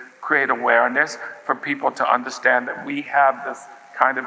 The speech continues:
talent and culinary expression, not only in our community, but I also want everybody else to know we have it. And I want to create, much like, uh, a gallery or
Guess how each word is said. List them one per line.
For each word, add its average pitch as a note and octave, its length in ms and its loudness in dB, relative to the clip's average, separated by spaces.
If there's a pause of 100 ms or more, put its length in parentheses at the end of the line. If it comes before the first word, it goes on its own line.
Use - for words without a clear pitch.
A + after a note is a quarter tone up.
talent B2 440 2
and - 160 -12
culinary B2+ 420 2
expression, B2+ 540 -2 (340)
not D#3 160 4
only D3 220 2
in C3+ 100 -2
our D3+ 260 4
community, D#3+ 920 -6 (260)
but D3+ 100 0
I D3+ 60 6
also E3+ 380 2
want D3+ 220 0 (800)
everybody C#3+ 440 2
else - 420 0 (100)
to D3 80 4
know B2 260 0 (100)
we A#2 120 -6
have - 380 0
it. A#2+ 60 -8 (680)
And B2+ 400 2
I B2+ 100 4 (120)
want C3 180 6
to B2+ 60 0
create, A#2+ 880 -2 (960)
much E3 540 0
like, C3 320 4 (460)
uh, A#2 400 2 (140)
a C#3+ 60 4
gallery C3+ 640 2 (600)
or C3 440 4